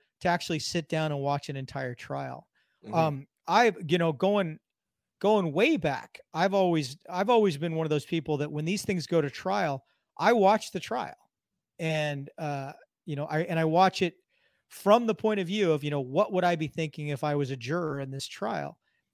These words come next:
Speaker 1: And most people don't do that 'cause they just, they don't have the time. They don't have the patience. So they're still clinging to the talking points from that first forty-eight hours, and they won't let that go.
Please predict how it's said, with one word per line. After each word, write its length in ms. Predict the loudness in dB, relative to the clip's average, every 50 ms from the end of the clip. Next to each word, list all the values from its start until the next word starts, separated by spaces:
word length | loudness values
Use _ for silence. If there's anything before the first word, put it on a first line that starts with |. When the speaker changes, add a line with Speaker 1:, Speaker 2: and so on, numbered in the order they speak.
| _
Speaker 1:
And 140 | -2 2 6
most 220 | 6 6 6 6 2
people 220 | -2 -2 0 0
don't 180 | -2 -2 -2 -4
do 100 | -6 -8
that 200 | -8 -10 -12 -10
'cause 140 | -8 -6
they 100 | -4 -4
just, 220 | -4 -4 -8 -10 -10 _
they 80 | -4 -2
don't 140 | 0 0 0
have 140 | 0 -2 -4
the 60 | -8
time. 300 | -6 -6 -4 -4 -4 -4
They 80 | -6
don't 140 | -6 -6 -6
have 160 | -6 -6 -8
the 60 | -10 -10
patience. 560 | -6 -6 -6 -6 -8 -10 -16 -18 -18 -20 -20 _ _ _ _ _ _ -8
So 160 | -2 -2 0
they're 140 | 0 0 -2
still 520 | -2 0 2 4 6 6 6 6 2 -2 _ -6
clinging 380 | -2 -2 -2 0 -2 -4 -6
to 120 | -6 -6 -6
the 80 | -6
talking 420 | -4 -4 -2 -2 -2 -4 -6 -8 -6
points 300 | -4 -4 -4 -2 -4 -6
from 140 | -8 -6
that 160 | -6 -6 -8 -6
first 280 | -6 -4 -4 -4 -6
forty-eight 420 | -4 -2 -2 -2 0 0 -2 -2 -2
hours, 480 | -2 -4 -2 -4 -4 -4 -6 -10 -16 _ _ _ _ _ _ _ -8
and 100 | -4 0
they 80 | 2 2
won't 240 | 2 2 2 0 0
let 180 | -2 -2 -2 -2
that 220 | -4 -4 -4 -4
go. 340 | -4 -4 -2 -2 -6 -8